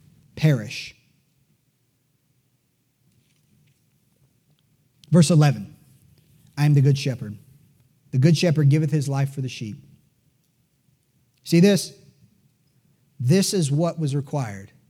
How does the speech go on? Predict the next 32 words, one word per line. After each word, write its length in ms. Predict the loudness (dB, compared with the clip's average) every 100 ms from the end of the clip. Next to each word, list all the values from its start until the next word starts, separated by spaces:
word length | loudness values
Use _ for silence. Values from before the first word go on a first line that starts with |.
| _ _ _
for 140 | -14 -12
the 80 |
sheep 300 | -10 -10 -12
to 80 | -14
have 180 | -14 -16
life. 320 | -20 -20 -20 _ _ _ _ _ _ _ _ _ _ _ _ _ -18
An 100 | -18
exchange. 920 | -16 -20 -16 -16 -16 -20 -20 -20 -20 _ _ _ _ _ _ _ _ _ _ _ _ _ -20 -20 _ _
Verse 220 | 0 2 4
number 140 | 4
twelve 360 | 4 2 2 2
says, 640 | 2 0 2 0 -4 -14 _ _ _ _ _ _ _ _ _
uh, 180 | -2 -2 -2
I'm 120 | 0
sorry, 200 | 2 2
verse 240 | 4 4 4
number 320 | 4 4 2 -6 _ _ _
thirteen, 500 | -2 -2 0 2 2
"The 80 | 0
hireling 500 | 0 0 2 2 0
fleeth 540 | 0 -2 2 2 0
because 260 | -2 0 2
he 80 | 2
is 140 | 0
an 60 | -2
hireling 420 | -2 0 0 -2
and 140 | -6
careth 440 | -8 -10 -8 -8 -8
not 280 | -8 -8 -8
for 60 |
the 80 | -8
sheep." 260 | -6 -8